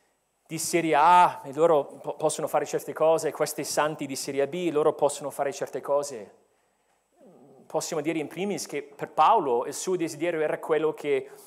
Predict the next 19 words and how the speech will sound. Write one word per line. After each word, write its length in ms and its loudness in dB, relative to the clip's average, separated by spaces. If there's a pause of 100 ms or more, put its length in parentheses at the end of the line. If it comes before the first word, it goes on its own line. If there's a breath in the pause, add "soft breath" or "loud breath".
era, 500 2
era 460 4
che 240 -8
tutti 400 -8
potessero 1000 2
arrivare 460 4
a 20 2
questa 220 -4
conoscenza. 600 -10 (760 loud breath)
E, 140 2
e 40 6
per 220 6
di 160 -4
più, 200 0
forse 300 2
l'enfasi 480 -2
ancora 240 -2
più 140 -10
importante, 1040 -4